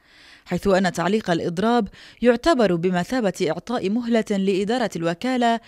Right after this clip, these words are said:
لتطبيق ما اتفق عليه. أما البنود فهي تتضمن عقود عمل واستحقاقات وترقيات وتعويضات وتصحيح أخطاء درجات وظيفية.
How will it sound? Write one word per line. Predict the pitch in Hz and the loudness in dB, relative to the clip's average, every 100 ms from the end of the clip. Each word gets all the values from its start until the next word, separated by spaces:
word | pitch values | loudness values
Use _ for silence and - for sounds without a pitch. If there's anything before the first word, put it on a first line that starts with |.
| - - - | -20 -20 -4
لتطبيق | 233 247 247 226 320 | -2 0 -2 -2 -2
ما | 190 180 | -2 -4
اتفق | - 202 214 170 | -6 -6 -4 -2
عليه. | 160 175 170 151 - _ _ _ _ - | 0 0 0 -6 -14 _ _ _ _ -4
أما | 240 220 | 0 0
البنود | 175 160 170 214 233 202 - - _ | -2 -4 -4 -2 -2 -4 -12 -20 _
فهي | - 247 254 233 | -6 -2 2 2
تتضمن | 233 240 226 277 247 170 | 0 -4 0 2 2 0
عقود | 165 180 - 247 175 | -2 -4 -4 -2 0
عمل | 170 226 214 190 262 | 0 2 2 2 2
واستحقاقات | 226 165 - - 196 185 226 233 190 | 2 0 -4 -6 -6 -4 -4 -2 -2
وترقيات | 170 170 175 - 190 233 233 | -2 -2 -6 -2 -2 -2 -2
وتعويضات | 190 180 214 - 254 247 233 226 226 226 - - - - | -2 0 -2 0 -2 0 0 2 0 -2 -18 -20 -12 -2
وتصحيح | 214 214 - - 294 - | 0 0 -4 -4 -4 -4
أخطاء | 175 - 226 180 | -8 -2 -2 0
درجات | 185 180 185 185 - | -2 0 -2 -2 -2
وظيفية. | 180 208 180 127 127 143 156 | -4 -2 -4 -6 -4 -4 -4